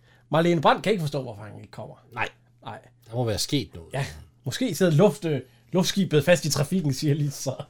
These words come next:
Speaker 1: Og så, "Ja, ja, burde jo være." Så hun ringer ind på kontoret.
Speaker 2: Ja.
Speaker 1: Ja. Og, øh, ja, det, det er ikke så godt.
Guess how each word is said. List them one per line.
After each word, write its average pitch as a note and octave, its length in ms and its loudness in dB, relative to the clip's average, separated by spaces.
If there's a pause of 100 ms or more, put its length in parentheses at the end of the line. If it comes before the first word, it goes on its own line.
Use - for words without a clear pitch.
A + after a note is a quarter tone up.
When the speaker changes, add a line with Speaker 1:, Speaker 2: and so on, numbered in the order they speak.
(480)
Speaker 1:
Og A#2 100 -10
så, E3 80 -6
"Ja, B2+ 440 -6
ja, A2+ 60 -12 (100)
burde A3+ 200 -2
jo A2+ 60 2
være." B2 120 -6 (560)
Så - 140 -4
hun A#3 160 0
ringer C#4+ 240 6
ind C#4 140 2
på C4 60 -6
kontoret. E3 460 0 (280)
Speaker 2:
Ja. F#2+ 120 -10 (460)
Speaker 1:
Ja. A#2+ 100 -4 (1400)
Og, D#3 340 -2
øh, C3 460 2 (680)
ja, A#2 80 -6
det, C#3+ 380 -6
det D#3 120 -4
er C#3+ 40 -2
ikke A2+ 180 -8
så - 80 -12
godt. - 320 -18